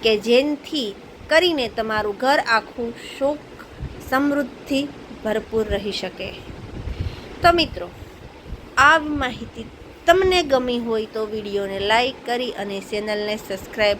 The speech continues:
પણ કરી દેજો, જેથી કરીને અમે રોજ વાસ્તુશાસ્ત્રને લગતા વીડિયો લાવતા રહીએ. તમારો દિવસ શુભ રહે.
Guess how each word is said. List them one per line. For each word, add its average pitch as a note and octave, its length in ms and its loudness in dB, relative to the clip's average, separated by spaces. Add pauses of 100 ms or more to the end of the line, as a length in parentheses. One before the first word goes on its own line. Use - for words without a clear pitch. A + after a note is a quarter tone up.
પણ A#3+ 220 -2 (640)
કરી A#3 260 2
દેજો, F3 380 -4 (460)
જેથી A#3 380 0 (100)
કરીને C4+ 440 4 (200)
અમે C4+ 320 2
રોજ C#4+ 380 4
વાસ્તુશાસ્ત્રને C#4+ 1200 0
લગતા B3 420 2
વીડિયો A3 520 -2 (680)
લાવતા A3+ 580 4
રહીએ. E3+ 460 -10 (1080)
તમારો D#4 460 6
દિવસ D#4 280 2 (460)
શુભ A3 220 -2
રહે. G#3 420 -2